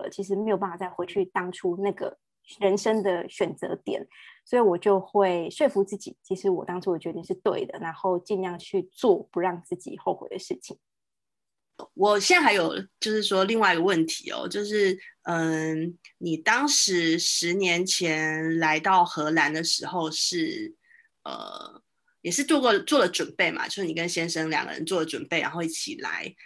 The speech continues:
Speaker 2: 然后那个时候其实你已经怀孕了，对不对？就是
Speaker 1: 对。
Speaker 2: 到荷兰来。那，嗯，你到荷兰来，然后当时怀孕的状态，有感觉到什么很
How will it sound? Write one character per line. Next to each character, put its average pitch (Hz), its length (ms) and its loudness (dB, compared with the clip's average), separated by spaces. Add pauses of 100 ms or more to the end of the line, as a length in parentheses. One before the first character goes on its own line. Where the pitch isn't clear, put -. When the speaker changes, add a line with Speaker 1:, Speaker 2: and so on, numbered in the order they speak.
(100)
Speaker 2:
然 185 100 2
后 262 80 6
那 349 80 6
个 311 80 4
时 269 120 2
候 254 100 4
其 220 140 -6
实 214 60 -4
你 214 100 0
已 160 80 2
经 175 200 -4
怀 - 280 -2
孕 180 280 -2
了， - 200 -18 (320)
对 156 100 -8
不 - 60 -16
对？ - 260 -10 (140)
就 175 120 -16
是 170 140 -8
Speaker 1:
对。 175 240 2 (100)
Speaker 2:
到 165 200 4
荷 156 220 -6
兰 156 280 0
来。 - 340 -6 (400)
那， 254 300 4 (640)
嗯， 190 240 -4
你 175 100 -2
到 294 160 4
荷 208 140 0
兰 180 220 4
来， 165 180 4
然 165 100 2
后 196 360 -2 (640)
当 202 180 0
时 180 160 -6
怀 160 200 0
孕 208 120 -2
的 170 80 -2
状 170 240 0
态， 170 180 0
有 160 200 0
感 151 220 -2
觉 175 120 0
到 269 140 4
什 262 120 -4
么 160 160 -4
很 160 240 -8